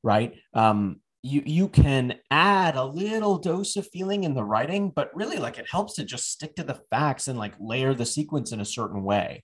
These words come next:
right? Uh, and that way, the reader gets to experience it for themselves. You really don't wanna tell the reader how to feel, right? Like, that's a little bit presumptuous if you're telling them how to feel. But I will give you an example of a very specific moment where this is relevant.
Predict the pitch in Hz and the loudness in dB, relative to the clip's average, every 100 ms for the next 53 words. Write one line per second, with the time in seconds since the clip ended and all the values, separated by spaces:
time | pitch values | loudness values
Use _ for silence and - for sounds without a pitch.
0 | _ _ - 117 98 104 - - _ 120 | _ _ -6 -4 -2 -4 -10 -20 _ 0
1 | 117 107 - 135 143 196 185 139 127 117 | 2 2 -2 -2 2 2 4 4 2 0
2 | 117 123 117 165 175 135 110 135 - 131 | -4 -6 -2 0 2 2 0 -4 -4 -6
3 | 123 - 135 127 113 92 104 - 120 101 | -6 -4 -2 -2 -6 -8 -4 0 0 0
4 | 151 214 370 370 233 - 165 151 - 143 | -4 2 4 6 6 6 2 4 4 4
5 | 147 110 117 107 101 117 107 - 101 - | 2 -2 -10 -10 -8 -6 -6 -8 -16 -18
6 | _ _ _ - 110 123 175 185 135 160 | _ _ _ -4 -2 0 0 2 0 0
7 | 180 156 147 120 110 101 117 135 131 113 | 0 0 -2 -2 -4 -4 -4 -2 -4 -6
8 | 101 - - 113 127 123 110 104 98 82 | -12 -10 -8 -4 -4 -4 -4 -6 -8 -12
9 | - - _ - 143 156 165 170 175 170 | -16 -20 _ 2 6 6 4 2 4 4
10 | 139 120 135 131 123 117 123 151 - - | 2 -2 -2 -2 -4 -4 -6 -6 -8 -8
11 | 135 - 160 147 113 113 110 - 101 98 | -6 -6 -6 -6 -6 -6 -6 -10 -12 -12
12 | - 151 147 95 90 | -2 2 2 -2 -10